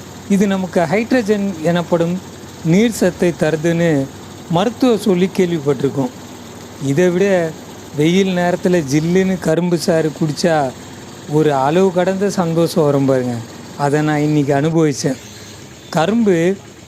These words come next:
பொயோசியா என சொல்லப்படுற அது ஒரு புல் வகையை சார்ந்தது. இது எப்போதும் விளையக்கூடிய ஒரு விவசாய புல் இது. இது தென்கிழக்கு ஆசியாவில் அதிகமா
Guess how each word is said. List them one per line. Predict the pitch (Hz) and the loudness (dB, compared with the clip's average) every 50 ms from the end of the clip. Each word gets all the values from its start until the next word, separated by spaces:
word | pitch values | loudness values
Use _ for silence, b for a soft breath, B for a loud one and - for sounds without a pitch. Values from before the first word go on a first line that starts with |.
| - - - - - - | -20 -20 -20 -10 -2 2
பொயோசியா | 180 196 220 254 285 277 - - 220 202 202 202 202 202 | 2 4 4 4 2 0 2 2 4 4 4 4 2 2
என | 185 185 175 175 170 | 0 0 0 2 0
சொல்லப்படுற | 151 - 196 175 180 202 202 196 190 180 165 165 170 170 160 147 143 - - - - - - - - | 0 2 2 4 4 2 2 2 2 2 2 2 2 2 2 2 0 -4 -8 -20 -20 -20 -18 -8 -2
அது | 175 170 170 185 | 0 2 4 4
ஒரு | 180 170 160 | 4 4 2
புல் | - - 185 226 254 269 | 0 0 2 4 4 4
வகையை | 269 254 214 175 170 156 147 | 4 4 2 4 4 4 2
சார்ந்தது. | 139 - 160 147 143 139 139 131 127 120 123 120 - - - - - - - - - - - - | 2 2 2 2 2 2 2 0 2 0 0 -4 -4 -12 -20 -20 -20 -20 -20 -20 -20 -10 -2 0
இது | 185 185 180 185 180 180 180 | 2 4 4 4 4 4 2
எப்போதும் | 185 180 - - 247 240 233 240 240 220 180 160 160 165 175 175 - - - - - - - - - - - 175 | 0 0 0 0 0 2 2 0 0 0 0 -2 -2 -4 -4 -8 -10 -20 -20 -20 -20 -20 -20 -20 -20 -8 -2 2
விளையக்கூடிய | 175 185 196 196 190 - - 180 180 170 170 170 170 | 2 4 4 2 2 2 2 2 4 4 4 4 4
ஒரு | 175 170 156 151 147 139 135 127 123 113 - - - - - - - - - - - - - - - - - - - - - - - - - - - - - - - | 2 2 4 4 4 4 2 0 -4 -8 -12 -16 -20 -20 -20 -20 -20 -20 -20 -20 -20 -20 -20 -20 -20 -20 -20 -20 -20 -20 -20 -20 -20 -20 -20 -20 -20 -20 -16 -8 -2
விவசாய | 165 180 196 202 - - 214 190 175 165 156 147 143 135 123 117 120 - - - - - - | 2 2 2 2 2 0 0 2 2 2 2 2 2 0 -2 -6 -12 -18 -20 -20 -20 -10 -2
புல் | - 175 175 170 | 0 2 2 4
இது. | 160 147 131 123 131 120 - - - - - - - - - - - - - - | 2 2 0 0 -2 -4 -6 -12 -20 -20 -20 -20 -20 -20 -20 -20 -20 -18 -8 -2
இது | - 190 175 180 190 180 180 180 185 190 - - - - - - | 0 2 4 4 4 4 4 2 0 -4 -10 -16 -18 -10 -2 0
தென்கிழக்கு | 202 220 247 254 - 285 269 254 202 190 202 190 | 0 2 2 2 2 2 0 0 0 0 2 2
ஆசியாவில் | 180 175 170 - - 190 175 165 165 170 175 170 147 143 143 151 160 139 | 2 2 0 0 0 2 2 2 2 2 2 2 2 0 -2 -4 -4 -2
அதிகமா | 156 160 190 220 220 233 226 220 226 | 0 2 2 2 2 2 2 0 0